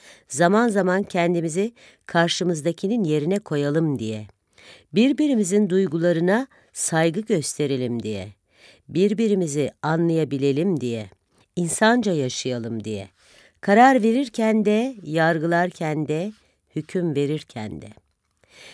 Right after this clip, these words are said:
Sevgili Raquel, bütün acısına rağmen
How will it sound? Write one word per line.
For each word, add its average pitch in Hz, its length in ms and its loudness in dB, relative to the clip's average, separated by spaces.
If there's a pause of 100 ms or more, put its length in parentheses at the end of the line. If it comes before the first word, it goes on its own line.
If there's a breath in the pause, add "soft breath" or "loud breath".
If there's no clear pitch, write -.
(160 loud breath)
Sevgili 247 560 2
Raquel, 247 500 2 (360)
bütün 220 640 -2
acısına 170 520 0
rağmen 139 480 0